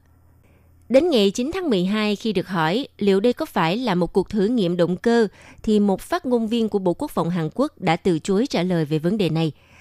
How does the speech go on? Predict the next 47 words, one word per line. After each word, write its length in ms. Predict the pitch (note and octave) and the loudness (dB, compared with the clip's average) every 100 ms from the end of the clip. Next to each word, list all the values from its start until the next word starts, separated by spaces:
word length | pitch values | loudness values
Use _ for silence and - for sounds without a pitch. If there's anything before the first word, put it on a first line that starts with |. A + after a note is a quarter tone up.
| - - | -16 2
đồng 160 | G3+ | 2
thời 220 | G3 F3+ | 4 0
cũng 180 | F3+ G3 | 0 -2
khẳng 200 | A3+ G3+ | -2 -2
định 280 | F3+ D#3+ E3+ - | 0 0 -2 -4
quá 140 | - C#4 | -2 0
trình 260 | A#3 E3 D#3+ | 2 0 0
giám 140 | G#3+ | -2
sát 180 | C#4+ D#4+ | -4 -4
địa 120 | E3+ | -2
điểm 320 | E3+ E3 A#3 B3 | 0 0 -2 -2
và 140 | D#3 | -4
phân 260 | - G#3 F#3+ | -2 -2 -2
tích 160 | D#4 | -4
chi 140 | - F#3 | -6 -4
tiết 320 | B3 D#4+ - | -4 -4 -4
đang 160 | F#3 | -2
được 160 | E3 - | -2 0
tiến 200 | G3 C#4 | -2 -2
hành 280 | A#3 D#3+ C#3 - | -2 -2 -4 -2
với 120 | G#3 | -2
cơ 160 | - | 0
quan 260 | F3 F3 D#3+ | -2 -2 -2
tình 180 | D#3 C3+ | -4 -2
báo 120 | E3 | -2
Mỹ. 320 | G#3 D3+ A#3+ - _ _ _ _ _ _ _ _ _ _ _ - - | 0 0 -2 -6 _ _ _ _ _ _ _ _ _ _ _ -8 0
Ngoài 120 | A3 | 2
ra, 240 | A#3+ B3 | 4 2
mới 140 | B3 C#4+ | 2 4
đây, 200 | A#3+ A3+ | 4 4
nhà 140 | F#3+ | 2
lãnh 160 | F#3 A#3 | 0 2
đạo 180 | E3+ | 0
Triều 180 | E3+ F3 | 2 0
Tiên 260 | E3 G#3+ G#3 | 2 0 2
Kim 180 | A3 G3+ | 0 0
Jong-un 440 | G3 G3 A3 G#3 - - _ | 0 2 2 0 -4 -20 _
đã 160 | - A3+ | -2 0
tuyên 260 | B3 A3 | 0 0
bố 300 | G3+ G#3+ E4+ | 2 2 0
sẽ 160 | - F#3 | -2 -4
có 140 | A#3+ | -4
thể 240 | B3+ G3 F#3 | -4 -4 -2
đi 180 | A3 G#3 | -2 -2
con 240 | A3+ F#3+ | -2 0
đường 240 | E3 D#3 | 0 0
mới 300 | E3 G3 D4+ | 0 2 0